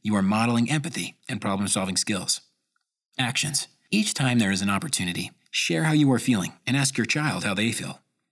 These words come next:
"I am getting hungry. Are you feeling hungry?" Two-year-olds do not yet have a feelings vocabulary and are not able to describe their body sensations when they are upset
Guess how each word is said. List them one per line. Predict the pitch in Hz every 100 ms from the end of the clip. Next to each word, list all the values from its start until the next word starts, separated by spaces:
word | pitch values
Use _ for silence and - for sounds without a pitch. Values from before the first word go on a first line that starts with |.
| _ _ _
"I | 170
am | 185
getting | 185 170 147
hungry. | 170 147 - - _ _ _ _
Are | 110
you | 104 113
feeling | 131 135 135
hungry?" | 147 156 185 _ _
Two-year-olds | - 214 175 107 101 117
do | 139
not | 151 143
yet | 160 139
have | 151 143
a | 117
feelings | - 135 107
vocabulary | - - 98 101 95 - - -
and | 135
are | 151
not | 180
able | 175 139
to | 113
describe | 101 - 131 107 95
their | 98
body | 98 107 110
sensations | 107 - 139 139 95 92
when | 101
they | 101
are | 95 -
upset | 127 - 95 104